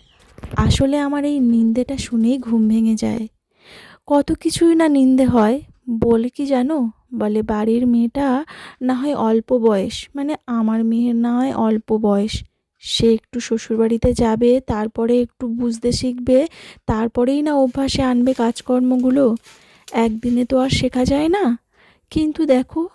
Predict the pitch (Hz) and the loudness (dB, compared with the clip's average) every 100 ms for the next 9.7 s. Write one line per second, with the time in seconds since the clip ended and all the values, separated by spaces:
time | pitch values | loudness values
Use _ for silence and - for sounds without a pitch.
0 | _ _ - 220 233 247 254 226 233 240 | _ _ -4 0 2 2 0 2 2 2
1 | 247 247 262 311 - _ _ _ _ 269 | 2 2 0 -4 -6 _ _ _ _ -2
2 | 240 269 330 330 302 277 277 269 294 - | 0 0 0 0 2 2 2 0 -4 -4
3 | 269 233 262 277 262 269 277 269 262 240 | -4 -2 -2 -2 -4 -4 -2 -4 -4 0
4 | 247 254 320 254 240 233 226 214 220 - | 0 2 0 0 2 2 2 0 -4 -8
5 | _ 254 226 226 - 240 233 226 247 240 | _ -8 -4 -4 -4 -4 -4 -2 -4 -2
6 | 247 254 269 262 240 233 254 240 254 254 | 0 0 0 -4 -4 -2 -2 0 -2 -4
7 | 311 330 - - - - - - - 254 | -8 -8 -10 -18 -20 -20 -20 -20 -6 0
8 | 240 247 311 285 302 277 240 - _ _ | 0 0 -2 -2 -2 -2 -2 -4 _ _
9 | 247 226 226 226 220 269 294 | -8 -2 0 0 0 0 0